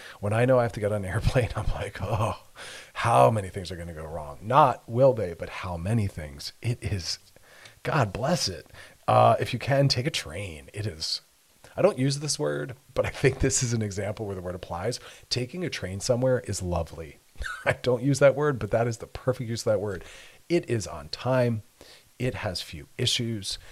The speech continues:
You just sit there and do your thing. They're not worried about you know, loading different zones where you're waiting in line and people are taking their time. There's not, it, you are not dealing with put your tray tables up, tape them down. I mean, it is simple. You can get up whenever you need to. I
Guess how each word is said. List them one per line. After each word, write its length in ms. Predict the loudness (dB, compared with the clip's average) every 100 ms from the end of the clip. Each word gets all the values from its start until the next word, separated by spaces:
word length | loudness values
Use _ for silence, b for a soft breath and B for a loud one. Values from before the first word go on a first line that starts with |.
| B
You 120 | -8 -6
just 280 | -4 -4
sit 320 | -6 -6 -6 -4
there 240 | -2 -2
and 200 | -2 -6
do 80 | -8
your 160 | -10
thing. 380 | -6 -2 0 0
They're 140 | -2 -2
not 220 | -2 -2
worried 280 | -4 -4 -4
about 500 | -6 -6 -6 -8 -12 B B B -6
you 140 | -2
know, 160 | -2 -2
loading 520 | 0 2 2 2 -2
different 340 | -4 -6 -2
zones 460 | 4 6 8 6 2
where 80 | 0
you're 60 |
waiting 240 | 0 0 -2
in 100 | -2
line 200 | 0 0
and 100 | -2
people 180 | -4 -6
are 60 |
taking 260 | -6 -6 -8
their 80 | -8
time. 540 | -6 -2 -2 0 -2
There's 260 | -4 -4 -4
not, 180 | -6 -10
it, 160 | -16 -18 B B
you 140 | -6 -2
are 80 | 0
not 180 | -2 -4
dealing 240 | -4 -4
with 120 | -6
put 160 | -6 -6
your 60 |
tray 240 | -2 0 0
tables 380 | 0 0 2 4
up, 160 | 4
tape 200 | 0 -8
them 120 | -8
down. 500 | 2 4 6 6 4 2
I 60 |
mean, 180 | -2 -2
it 120 | -2 -4
is 160 | -2
simple. 920 | -2 -2 -4 -4 -6 -2 0 0 -6 B B B
You 120 | -4
can 160 | -4
get 180 | 0 2
up 140 | 2 0
whenever 220 | -6 -8
you 120 | -8
need 320 | -4 -2 0
to. 400 | 0 0 0 0 -4 _ _ -10
I 520 | -6 -2 -2 -2 -4